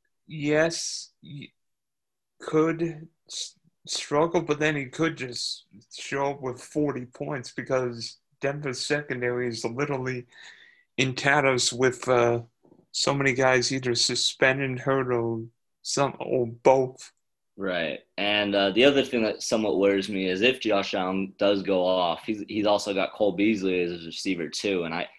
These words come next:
Speaker 2: I love comboing quarterback, uh, receivers. That's why I have Matt Ryan and, and Ridley. I drafted Matt Ryan because I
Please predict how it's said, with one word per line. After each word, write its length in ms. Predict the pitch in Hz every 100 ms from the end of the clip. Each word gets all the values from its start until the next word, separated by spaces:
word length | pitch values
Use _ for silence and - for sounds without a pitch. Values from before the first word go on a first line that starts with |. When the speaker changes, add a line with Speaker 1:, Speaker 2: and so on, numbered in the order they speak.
| -
Speaker 2:
I 100 | 123
love 320 | 127 120 123
comboing 720 | 117 110 110 110 110 110 104 -
quarterback, 640 | - 113 107 104 101 98 -
uh, 200 | 95 92
receivers. 560 | 92 95 104 107 120
That's 180 | 110 101
why 120 | 95
I 20 | 92
have 100 | 90
Matt 220 | 92 67
Ryan 300 | 90 95 92
and, 140 | 85
and 280 | - 85 82
Ridley. 300 | 90 101 113
I 60 | 78
drafted 420 | 82 92 - 98
Matt 180 | 95 80
Ryan 220 | 92 95
because 340 | - - 87
I 80 | 95